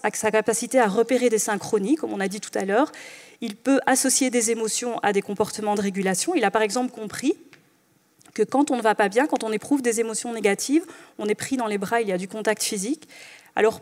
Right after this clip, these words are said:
bah, maintenant qu'il est capable, euh, avec son, son développement moteur, qui a gagné aussi en assurance, euh,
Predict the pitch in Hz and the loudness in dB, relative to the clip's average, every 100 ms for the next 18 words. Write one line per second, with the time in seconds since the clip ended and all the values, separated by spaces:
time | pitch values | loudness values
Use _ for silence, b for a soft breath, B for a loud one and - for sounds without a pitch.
0 | - 208 208 254 277 - 226 226 214 240 | -4 -2 -2 -2 -4 2 2 2 2 0
1 | 233 214 190 180 B B 214 226 - 214 | 0 -2 -4 -6 B B 0 2 0 -4
2 | 196 185 208 196 202 208 214 208 208 330 | -6 -6 -4 -2 -2 -2 -2 -4 -2 -2
3 | - 226 190 208 226 226 190 - 214 196 | -4 -6 -2 -2 -2 -2 -2 -4 -4 -4
4 | 185 196 214 311 339 B B B - 208 | -4 -4 0 0 0 B B B -6 -2
5 | 208 | -2